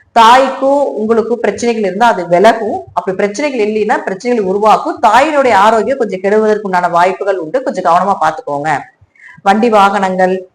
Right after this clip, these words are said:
வீடு மனை சொத்துக்கள், இதெல்லாம் ஒரு மாற்றம் பண்றதுக்குண்டான வாய்ப்புகளை ஏற்படுத்தி கொடுப்பார். அல்லது அதுல ஏதாவது ஒரு பிரச்சனைகளை கொடுத்து அதுல இந்த பன்னிரெண்டாம் இடத்துல இருக்கக்கூடிய ராகுவும் தொடர்பு ஏற்படுத்துறதுனால உங்களுக்கு அதுக்கு ஏதாவது செலவு பண்றது, தேவையில்லாத விரைய செலவுகள் பண்றதுக்குண்டான வாய்ப்பையும் உங்களுக்கு ஏற்படுத்தி கொடுப்பார்.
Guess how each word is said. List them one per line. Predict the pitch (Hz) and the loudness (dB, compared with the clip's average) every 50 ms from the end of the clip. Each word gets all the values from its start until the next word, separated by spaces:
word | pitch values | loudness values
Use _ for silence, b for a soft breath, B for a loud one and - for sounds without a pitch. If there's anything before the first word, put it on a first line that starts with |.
| _ _ _ - 180 | _ _ _ -12 -8
வீடு | 208 233 247 254 247 220 | -6 -4 -2 -2 0 0
மனை | 208 202 202 196 196 - | 0 -2 -2 -4 -4 -2
சொத்துக்கள், | 202 185 185 - 240 220 226 - 190 185 190 185 B B B B - 220 | -4 -4 -2 -2 -2 -2 0 2 2 2 2 0 B B B B -4 0
இதெல்லாம் | 208 214 220 233 262 285 285 | 2 2 2 4 4 4 4
ஒரு | 254 214 196 190 | 4 4 2 2
மாற்றம் | 185 208 220 - 233 233 226 | 2 2 2 0 -2 -4 -4
பண்றதுக்குண்டான | 214 190 196 190 190 190 185 180 185 180 190 180 165 | -4 -2 -2 -4 -4 -4 -4 -4 -2 0 0 0 2
வாய்ப்புகளை | 170 190 214 214 214 - 180 214 247 226 196 | 2 2 2 0 -2 -4 -4 -4 -2 -2 -2
ஏற்படுத்தி | 190 185 185 190 190 185 - | -2 -2 -2 -4 -6 -6 -8
கொடுப்பார். | - 156 156 147 - - 165 165 - B B B B B 196 | -8 -8 -8 -4 0 2 2 2 2 B B B B B 2
அல்லது | 208 226 240 233 214 | 4 4 4 4 4
அதுல | 196 202 254 269 269 254 233 | 4 4 4 4 4 4 4
ஏதாவது | 240 240 254 262 269 254 | 6 4 6 6 4 2
ஒரு | 240 - | 2 0
பிரச்சனைகளை | 208 190 196 - 226 220 208 208 | -2 -4 -2 -4 -4 -4 -4 -4
கொடுத்து | 196 190 220 - 262 185 | -4 -6 -2 0 0 2
அதுல | 190 208 240 254 247 | 2 2 2 0 0
இந்த | 240 240 - | 0 0 -2
பன்னிரெண்டாம் | 220 220 226 240 240 240 240 233 233 | -2 -2 -2 -2 0 2 2 2 2
இடத்துல | 226 220 214 | 0 -4 -4
இருக்கக்கூடிய | 214 208 196 - 202 196 190 180 185 | -6 -6 -6 -4 -2 0 0 2 4
ராகுவும் | 185 196 214 240 254 254 262 262 247 | 4 6 6 4 4 2 0 -2 -2
தொடர்பு | 208 185 202 226 214 202 196 | -2 -2 -2 0 0 -2 -2
ஏற்படுத்துறதுனால | 190 202 180 170 - - 160 160 160 156 156 156 151 160 170 190 - - - - 269 269 - 233 | -2 -2 -4 -4 -2 -4 -4 -4 -2 -2 0 0 2 2 2 2 0 -2 -8 -14 -14 -8 -6 -2
உங்களுக்கு | 233 233 214 190 - 269 262 226 | 0 0 0 2 2 4 4 4
அதுக்கு | 214 214 247 233 226 208 | 4 2 0 -2 0 4
ஏதாவது | 247 262 254 - - | 4 4 4 2 2
செலவு | 247 226 240 254 262 254 226 | 2 2 2 2 2 0 -2
பண்றது, | 208 196 190 185 190 202 202 208 | -2 0 0 0 -2 -2 0 0
தேவையில்லாத | 208 214 220 220 214 208 226 247 214 196 | 0 0 0 0 2 2 2 2 2 0
விரைய | 202 233 254 240 - | 0 -2 -2 -2 -4
செலவுகள் | 226 214 208 190 190 175 - | -4 -4 -2 -2 -4 -2 -2
பண்றதுக்குண்டான | 196 185 180 185 180 - 170 170 165 165 156 156 160 | -2 -2 -2 -4 -6 -4 -4 -2 -2 -2 -2 0 0
வாய்ப்பையும் | 175 180 180 - 208 262 277 214 | 0 0 -2 -4 -6 -6 -6 -6
உங்களுக்கு | 170 170 165 190 175 165 | -6 -8 -6 -4 -4 -4
ஏற்படுத்தி | 165 170 175 - 170 175 - | -4 -4 -6 -8 -8 -10 -10
கொடுப்பார். | - 151 - - 160 156 160 | -10 -6 -2 0 0 0 -2